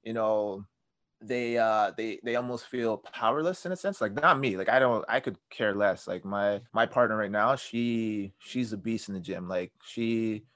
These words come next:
she got bigger biceps <laughs> than I do. So, like, I, I got no issues with that. Like, uh, I, I, I find it very admirable. And, and, um, any woman who, you know, is going after hers and, and getting strong in the gym, and,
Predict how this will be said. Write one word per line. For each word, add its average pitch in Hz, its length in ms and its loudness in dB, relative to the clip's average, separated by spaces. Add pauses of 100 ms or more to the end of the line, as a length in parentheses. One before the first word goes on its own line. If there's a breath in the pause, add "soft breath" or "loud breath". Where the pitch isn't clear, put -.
(180)
she 131 200 -4
got 127 260 8
bigger 120 200 4
biceps 113 500 2
<laughs> - 20 -12
than 131 120 0
I 123 160 6
do. 98 220 -4
So, 110 520 4 (280)
like, 107 340 4 (220)
I, 120 300 4
I 123 60 6
got 131 160 6
no 117 100 0
issues 117 300 -4
with 127 120 -4
that. 135 240 2
Like, 104 220 -2
uh, 101 240 0
I, 98 100 2
I, 71 260 0 (100)
I 101 40 -2
find 104 280 -2
it 98 60 -4
very 101 220 -4
admirable. 101 600 -2
And, 98 260 -6
and, 87 400 -4
um, 78 380 -2 (140 soft breath)
any 117 200 0
woman 110 300 0
who, 101 520 -4 (200 soft breath)
you 98 120 -4
know, 95 360 2
is 98 500 -2
going 101 220 2
after 101 280 2
hers 98 380 2
and, 90 320 -4
and 90 160 -4
getting 98 180 0
strong 90 380 -2
in 92 60 -4
the 90 80 -4
gym, 92 420 -4
and, 90 240 -4